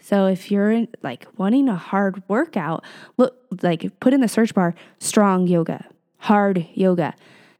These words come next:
ten minute yoga. That's my favorite search. <laughs> 'Cause then you get, like, a twelve minute video and you do ten minutes of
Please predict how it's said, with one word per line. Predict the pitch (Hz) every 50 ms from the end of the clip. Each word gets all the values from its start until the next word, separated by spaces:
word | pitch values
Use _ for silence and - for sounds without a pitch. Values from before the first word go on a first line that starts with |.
| _
ten | - - 302 311 285 262
minute | 240 208 196 175 156 -
yoga. | - 180 185 180 170 175 - - - - - _ -
That's | 190 190 190 -
my | 185 175 175
favorite | - - 147 151 165 - -
search. | - - - - - - - - - - - - - -
<laughs> | 330 - - - - 269 - - 392 427 415 339 -
'Cause | - 320 240
then | 269 262
you | 269 262
get, | 254 226
like, | 226 233
a | 208 196
twelve | - - 220 214 208
minute | 214 214 190 185 175
video | 202 190 180 170 165 170 165 160
and | - 180 180 170 170 175 170 175
you | 180 175
do | 170 165 170
ten | 165 - - 196 190
minutes | 190 185 185 175 - 170
of | 160 160